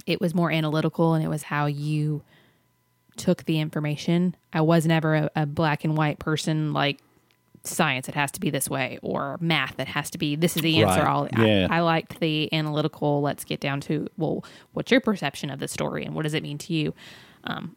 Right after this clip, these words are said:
Speaker 1: I liked that poetic part of it. And she
Speaker 2: Yeah.
Speaker 1: was really good at that. So <laughs>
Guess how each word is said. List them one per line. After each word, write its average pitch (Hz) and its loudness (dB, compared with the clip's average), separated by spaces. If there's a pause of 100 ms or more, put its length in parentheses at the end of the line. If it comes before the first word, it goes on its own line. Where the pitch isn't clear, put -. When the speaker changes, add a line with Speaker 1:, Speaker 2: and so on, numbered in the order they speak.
Speaker 1:
I 165 4
liked 156 2
that 143 -4 (560)
poetic 139 0 (120)
part - 0
of - -6
it. - -2 (320)
And 156 -2
she - 2
Speaker 2:
Yeah. 175 8
Speaker 1:
was 165 4
really 160 0 (260)
good 156 -2
at - -8
that. 151 -2
So 170 0
<laughs> - -10